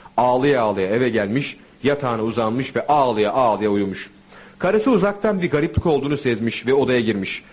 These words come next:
Elindeki aynayı fark etmiş. Hemen alıp bakarak, "Vay benim herifim, beni bir şırfıntıyla aldatıyor." diye ağlamaya başlamış. Hemen kocasına fark ettirmeden köyün ağasına bunu şikayet etmek istemiş ve doğruca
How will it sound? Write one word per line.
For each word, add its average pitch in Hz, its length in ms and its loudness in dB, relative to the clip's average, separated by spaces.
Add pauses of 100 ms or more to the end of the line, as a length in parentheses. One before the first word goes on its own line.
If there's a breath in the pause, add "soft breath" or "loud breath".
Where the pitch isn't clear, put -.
(160 loud breath)
Elindeki 160 460 2
aynayı 135 360 0
fark 113 240 -2
etmiş. - 400 -6 (200)
Hemen 165 200 0
alıp 143 280 -2
bakarak, 139 340 -2 (440 soft breath)
"Vay 262 420 2
benim 202 240 2
herifim, 160 500 0 (300 loud breath)
beni 190 320 2
bir 220 220 2
şırfıntıyla 214 720 2
aldatıyor." 135 540 0 (380 loud breath)
diye 170 320 4
ağlamaya 127 460 2
başlamış. 110 540 -4 (560 loud breath)
Hemen 190 320 0
kocasına 147 520 0
fark 143 280 -2
ettirmeden 143 640 0 (300)
köyün 151 460 2
ağasına 135 520 0
bunu 127 160 2
şikayet 123 420 -2
etmek 117 280 -2
istemiş 135 480 -2 (180 loud breath)
ve 117 180 0
doğruca 143 560 0